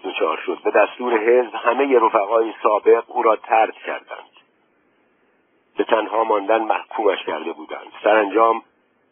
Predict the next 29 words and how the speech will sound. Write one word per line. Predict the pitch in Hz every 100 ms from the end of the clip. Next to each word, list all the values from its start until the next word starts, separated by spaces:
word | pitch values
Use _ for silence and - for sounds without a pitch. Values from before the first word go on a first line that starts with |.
| _
در | 101
خلوت | 98 113 104 104 113
این | 107 113
بیکسی | 107 101 - 110 - 113 107
کشنده | - 101 110 95 110
بود | 110 113 104
که | -
به | 104
نوشتن | 101 98 92 - 113 107
پناه | 113 104 101 92
برد | 95 95 92 95
و |
برای | 92 98 101 101
اولین | 92 92 90 87 87
بار | 95 101 101 -
سکوت | 90 - 104
خود | 98 - 92
را | 92 92
شکست. | - - - 73 67 - _ - _ _ _ _ _ _ _ _ _ _ _ _ -
ولی | 101 107
هنوز | 104 104 113 127 123
در | 101 101
پس | - - 110 -
پرده | 107 107 95 95 107 110
استعاره | - - - - 98 92
و | 104 104
تمثیل | - 90 90 - 107 92
باقی | - 76 76 76
ماند. | 58 - - -